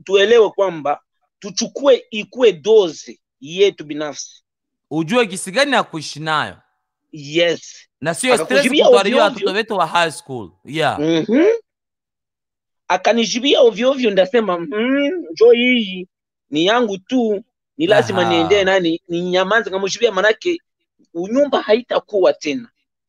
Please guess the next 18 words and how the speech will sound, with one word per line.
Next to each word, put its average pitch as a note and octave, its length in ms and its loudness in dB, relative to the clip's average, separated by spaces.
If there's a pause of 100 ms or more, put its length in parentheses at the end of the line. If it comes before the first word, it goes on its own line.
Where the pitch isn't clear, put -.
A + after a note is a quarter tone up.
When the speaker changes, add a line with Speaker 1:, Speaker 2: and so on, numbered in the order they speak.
(240)
Speaker 1:
Ndio A3+ 200 4
maana D4 340 2
unakutana G#3 680 0 (260)
leo C4 360 0
mimi A#3 120 2
naweza G#3+ 300 4
jibiana F#3+ 360 0
na D#3 80 0
mke C3+ 240 -6
wangu. C#3 440 -4 (1040)
Leo, C4+ 440 4
leo, B3 300 4
leo, F#3 240 -2
asubuhi A3 440 -2
ana-, G3 300 -2
anasema, F3+ 420 -4
"Say, G3+ 180 -6 (260)
I'm F3 200 -6